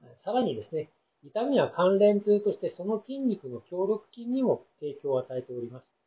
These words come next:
本来健康でですね、正常な筋肉にはトリガーポイントというのは存在しないですし、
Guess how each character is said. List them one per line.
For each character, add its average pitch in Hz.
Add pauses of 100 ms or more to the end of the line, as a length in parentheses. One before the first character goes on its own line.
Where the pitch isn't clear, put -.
(600)
本 277
来 190
健 202
康 226
で 247
で 180
す 139
ね、 139 (800)
正 185
常 202
な 196
筋 247
肉 208
に 127
は 117
ト -
リ 185
ガ 214
ー -
ポ 262
イ 262
ン 247
ト 151
と -
い 123
う 117
の 110
は 104
存 170
在 170
し 180
な 196
い 185
で 131
す -
し、 131